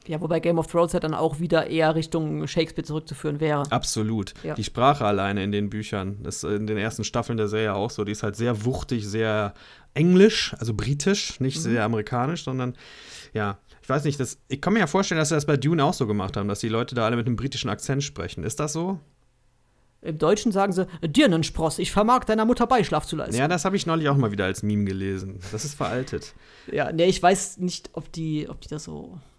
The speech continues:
Speaker 1: ich denke aber schon, dass die irgendwie in, im Originalton,
Speaker 2: Ja, also
Speaker 1: ähm,
Speaker 2: du hast es auf Deutsch gesehen, dann kannst du natürlich
Speaker 1: Ja.
Speaker 2: die Frage auch nicht beantworten. Wie war denn, wie war denn Timothée Chalamet?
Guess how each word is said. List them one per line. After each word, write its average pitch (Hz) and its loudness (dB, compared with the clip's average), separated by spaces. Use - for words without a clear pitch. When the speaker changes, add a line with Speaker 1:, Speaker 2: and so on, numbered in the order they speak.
Speaker 1:
ich - -6
denke 233 2
aber 156 0
schon, 208 -4
dass 175 -4
die 165 -4
irgendwie 156 -4
in, 151 -6
im 160 -6
Originalton, 175 0
Speaker 2:
Ja, - -8
also - 0
Speaker 1:
ähm, 117 0
Speaker 2:
du 123 4
hast 139 0
es - -2
auf 120 0
Deutsch 110 0
gesehen, 98 -2
dann 104 -6
kannst 117 -4
du 110 -4
natürlich 104 -4
Speaker 1:
Ja. - -4
Speaker 2:
die - -16
Frage 95 -6
auch - -10
nicht 104 -10
beantworten. - -12
Wie 120 -2
war 156 4
denn, 175 4
wie 139 0
war 160 2
denn 185 0
Timothée 190 4
Chalamet? 156 2